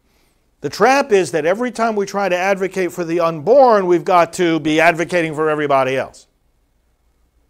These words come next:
We do advocate for everybody else. But brothers and sisters, so does the person who's running the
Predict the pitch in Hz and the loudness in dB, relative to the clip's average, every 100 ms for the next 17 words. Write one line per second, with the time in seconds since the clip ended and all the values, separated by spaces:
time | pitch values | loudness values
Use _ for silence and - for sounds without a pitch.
0 | _ _ _ _ _ _ _ _ 190 208 | _ _ _ _ _ _ _ _ -12 -10
1 | 170 339 349 151 117 110 - 98 87 _ | -4 0 0 0 -4 -14 -14 -16 -16 _
2 | _ _ _ - 139 120 117 95 90 85 | _ _ _ -10 -8 -6 -8 -12 -14 -16
3 | 71 87 180 - - _ _ _ _ _ | -18 -18 -18 -20 -20 _ _ _ _ _
4 | _ _ _ _ 196 240 277 247 220 202 | _ _ _ _ -4 0 0 -2 -10 -10
5 | 285 269 214 180 151 - - _ _ _ | -10 -10 -6 -6 -6 -14 -16 _ _ _
6 | _ _ _ _ _ _ _ _ - 254 | _ _ _ _ _ _ _ _ 2 6
7 | 269 254 220 185 185 - 220 214 208 165 | 6 4 -6 -6 -8 -2 -4 -4 -10 -8
8 | 170 156 - - _ _ _ _ _ _ | -10 -10 -12 -16 _ _ _ _ _ _
9 | - 147 196 175 139 147 139 | -8 -4 -2 -2 -6 -6 -8